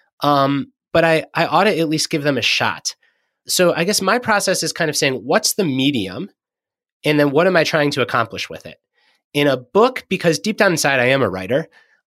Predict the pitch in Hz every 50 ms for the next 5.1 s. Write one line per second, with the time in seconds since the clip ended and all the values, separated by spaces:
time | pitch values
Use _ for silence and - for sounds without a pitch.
0 | - - 131 131 131 135 139 - _ - 151 151 139 - 196 233 247 247 - -
1 | 156 165 160 147 151 156 147 - 147 139 131 127 127 123 - - 107 110 110 -
2 | - 113 - - 113 104 98 - 92 90 127 139 _ _ _ _ _ _ - 135
3 | 139 135 135 135 135 117 113 139 120 151 175 170 165 127 131 107 - 123 110 104
4 | 101 90 87 95 104 110 120 127 131 131 131 143 160 160 147 - 127 131 165 185
5 | - -